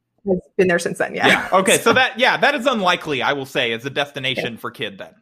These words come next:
Speaker 1: Right. But we are ranking in terms of what we think Jason Kidd would be most interested in, which
Speaker 2: Yes.
Speaker 1: is why, even though the Bucks are not an opening, let's,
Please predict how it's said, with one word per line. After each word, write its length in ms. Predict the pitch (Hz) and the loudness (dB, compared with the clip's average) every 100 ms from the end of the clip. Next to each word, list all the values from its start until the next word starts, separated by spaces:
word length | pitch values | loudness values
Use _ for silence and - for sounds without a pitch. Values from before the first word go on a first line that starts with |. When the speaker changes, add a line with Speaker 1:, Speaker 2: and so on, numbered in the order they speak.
| _ _ _ _ | _ _ _ _
Speaker 1:
Right. 320 | - - - - - | 0 0 -2 -10 -2
But 100 | 311 359 | 2 6
we 180 | 494 466 | 8 8
are 120 | 269 | 6
ranking 400 | 220 220 220 208 | 2 0 0 -2
in 80 | 196 | -2
terms 380 | 196 190 185 190 | -4 -4 -2 0
of 240 | 180 185 | 0 0
what 180 | 190 196 | -2 -2
we 160 | 214 | -6
think 220 | 214 196 196 | -4 -4 -4
Jason 340 | 180 - 196 | -6 -6 -8
Kidd 260 | 415 349 175 | 0 2 2
would 100 | 175 | -2
be 80 | 175 | -4
most 260 | 175 180 | -4 -6
interested 460 | - 190 - - - | -8 -10 -10 -10 -10
in, 180 | - - | -12 -8
which 140 | 208 220 | -2 0
Speaker 2:
Yes. 80 | 220 | 0
Speaker 1:
is 60 | 277 | 2
why, 360 | 311 277 - - _ _ _ _ _ - | 4 4 0 -10 _ _ _ _ _ 2
even 320 | 381 494 277 | 4 4 4
though 280 | 285 196 220 | 4 6 4
the 120 | 226 | 2
Bucks 380 | 185 254 277 226 | 0 -2 -2 -4
are 100 | 202 | -4
not 240 | 202 269 | 0 2
an 80 | 214 214 | 0 -2
opening, 440 | 262 202 165 214 | -2 -4 -8 -6
let's, 340 | 208 - - | -6 -8 -16